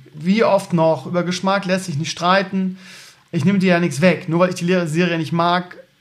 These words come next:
hast du ja nicht weniger davon.“ Ich verstehe dieses Gehate dann immer nicht. „Oh Gott, oh Gott, wie kann er nur eine andere Meinung zu irgendwas haben als ich?“ Ähm, ich habe halt zehn Serien aufgeführt,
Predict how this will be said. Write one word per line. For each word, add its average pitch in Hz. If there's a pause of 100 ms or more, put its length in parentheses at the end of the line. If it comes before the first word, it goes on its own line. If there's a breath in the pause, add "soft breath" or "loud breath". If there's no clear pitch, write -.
(360)
hast -
du 190
ja 180
nicht 175
weniger 170
davon.“ 131
Ich 151
verstehe 202
dieses 180
Gehate 180
dann 143
immer 135
nicht. - (360 loud breath)
„Oh 170
Gott, 240
oh 202
Gott, 196
wie 180
kann 247
er 240
nur 214
eine 208
andere 220
Meinung 190
zu 180
irgendwas 180
haben 160
als 135
ich?“ - (560 loud breath)
Ähm, 185
ich 185
habe 269
halt 202
zehn 233
Serien 196
aufgeführt, 277